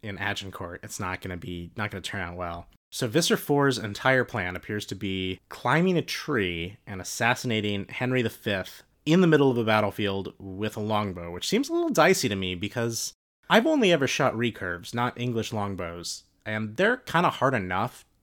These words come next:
to hit stuff with reliably when you have a non-moving target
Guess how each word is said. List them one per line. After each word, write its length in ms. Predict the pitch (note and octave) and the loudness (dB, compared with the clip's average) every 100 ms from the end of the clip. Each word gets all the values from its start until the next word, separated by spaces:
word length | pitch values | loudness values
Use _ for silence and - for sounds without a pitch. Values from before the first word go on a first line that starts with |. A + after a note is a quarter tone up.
| - | -8
to 100 | A#2 | -6
hit 240 | A#2+ - | -6 -6
stuff 260 | - A#2 - | -4 -4 -2
with 420 | A2 G#2+ - - _ _ | -4 -4 -8 -20 _ _
reliably 1040 | A2 G#2+ G2 F2+ A2 A#2 A2 G#2 G2+ G2+ G2+ _ - | -8 -4 -2 0 0 -2 -4 -2 -2 -4 -8 _ -14
when 240 | A2 G#2+ | -6 -2
you 80 | G#2 | -2
have 120 | A2 | -2
a 60 | G#2 | -4
non-moving 600 | F#2 F2+ A2+ A#2+ A#2 A2+ | -2 0 2 0 0 -4
target 500 | - A2 A2 A2 | -2 -2 0 -4